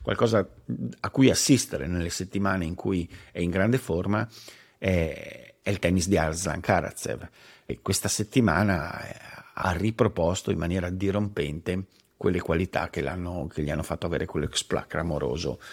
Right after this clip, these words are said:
un paio d'anni fa. Eh, il gioco di Karatsev è, è per certi versi unico, perché ha un'aggressività, una linearità, una pulizia d'impatto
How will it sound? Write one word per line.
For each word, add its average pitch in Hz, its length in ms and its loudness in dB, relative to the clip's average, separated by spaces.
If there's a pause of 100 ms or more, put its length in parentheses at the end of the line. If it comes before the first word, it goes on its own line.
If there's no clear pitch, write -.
(300)
un - 120 0
paio 67 240 4
d'anni 67 300 2
fa. - 240 -6 (340)
Eh, - 480 -6 (120)
il 113 140 -2
gioco 131 220 6
di 123 100 10
Karatsev 123 600 4
è, 87 420 2
è 78 220 -4
per - 180 -2
certi 113 300 0
versi 95 320 2
unico, 95 420 0
perché 92 240 -6
ha 92 80 -2
un'aggressività, 95 960 0
una 92 220 -2
linearità, 95 880 2 (240)
una 98 200 -2
pulizia 104 540 0
d'impatto 90 800 -2